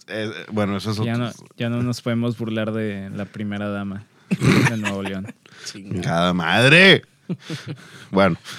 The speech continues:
Speaker 1: <laughs> como los Miller, que les dicen los marihuanos, o no sé cómo les dicen, sintonía canábica.
Speaker 3: Sintonías, ¿cuáles marihuanos,
Speaker 1: Bueno,
Speaker 3: cabrón?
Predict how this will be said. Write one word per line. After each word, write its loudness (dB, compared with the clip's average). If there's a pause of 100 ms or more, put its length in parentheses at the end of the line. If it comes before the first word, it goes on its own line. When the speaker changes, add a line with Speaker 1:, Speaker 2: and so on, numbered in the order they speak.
(540)
Speaker 1:
<laughs> 2
como 6
los 4
Miller, 8
que 4
les 4
dicen 4
los 2
marihuanos, 4
o -4
no -2
sé -12
cómo 2
les 4
dicen, 0
sintonía 2
canábica. 4
Speaker 3:
Sintonías, 0
¿cuáles -2
marihuanos, 0
Speaker 1:
Bueno, 4
Speaker 3:
cabrón? -10